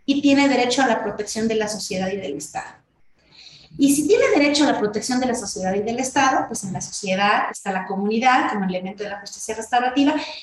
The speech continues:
y la pregunta es, ¿cuál es la respuesta del Estado para realmente protegerla? Porque hasta ahorita la respuesta del Estado se queda en sentencias. ¿Hasta dónde el Estado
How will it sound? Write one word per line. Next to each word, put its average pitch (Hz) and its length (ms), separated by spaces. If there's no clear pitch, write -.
y 240 140
la 233 180
pregunta 294 600
es, 302 160
¿cuál 240 260
es 247 60
la 240 100
respuesta 233 500
del 240 160
Estado 311 580
para 202 240
realmente 214 420
protegerla? 285 840
Porque 208 180
hasta 208 160
ahorita 226 240
la 262 160
respuesta 240 380
del 240 100
Estado 240 400
se 208 100
queda 202 140
en 208 140
sentencias. 254 720
¿Hasta 190 520
dónde 214 480
el 180 160
Estado - 600